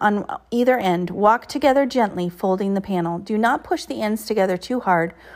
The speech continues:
or it will bend the metal at the top and crease it. The four-by-eight boxes will hold it in place until you can fasten it permanently. This can also be done without raised beds to arch between.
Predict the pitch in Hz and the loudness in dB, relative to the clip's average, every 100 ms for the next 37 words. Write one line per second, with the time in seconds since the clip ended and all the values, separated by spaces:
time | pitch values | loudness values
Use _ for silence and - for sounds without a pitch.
0 | - - 233 220 220 220 226 226 220 202 | -18 2 4 6 4 4 2 2 4 4
1 | 196 190 196 - 185 180 196 - 196 180 | 4 0 -4 -2 -4 -2 -8 -8 -8 -8
2 | - - - _ - - _ 247 - 302 | -10 -10 -18 _ -20 -20 _ 0 2 2
3 | 359 359 277 233 226 214 214 226 - 190 | 4 4 2 -2 0 2 2 2 -4 -4
4 | 202 190 226 240 247 208 190 208 165 180 | -2 0 2 2 2 -2 -2 -2 -2 -6
5 | - 208 196 240 240 - 226 226 - 190 | -10 -10 -4 -4 -4 -4 -6 -6 -2 0
6 | 202 - 226 226 - - - _ - 226 | 0 -4 -6 -6 -14 -20 -20 _ -2 0
7 | 214 185 - 185 175 185 - _ _ _ | 2 -2 -6 -10 -10 -12 -16 _ _ _
8 | _ _ - _ _ - 320 359 349 370 | _ _ -20 _ _ -4 -2 2 4 4
9 | 381 359 247 208 208 208 220 240 285 214 | 2 4 4 2 0 0 4 4 2 -4
10 | 190 - 151 196 - _ _ _ _ _ | -4 -4 -6 -8 -18 _ _ _ _ _
11 | - 226 - 190 - - 196 262 220 | -2 0 2 0 -4 -10 -8 -6 -8